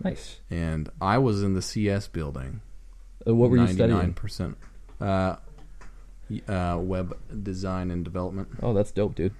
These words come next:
Speaker 2: Yeah. So it, uh, I never left the C S building.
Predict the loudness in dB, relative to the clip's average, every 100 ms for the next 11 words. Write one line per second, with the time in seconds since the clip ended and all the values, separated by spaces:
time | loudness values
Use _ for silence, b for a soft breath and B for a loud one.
0 | b b b b -14 -12 -10 -8 -6 -6
1 | -6 -8 -4 0 4 4 4 4 6 6
2 | 8 6 4 2 4 4 4 4 2 0
3 | -4 0 2 2 -2 -6 -4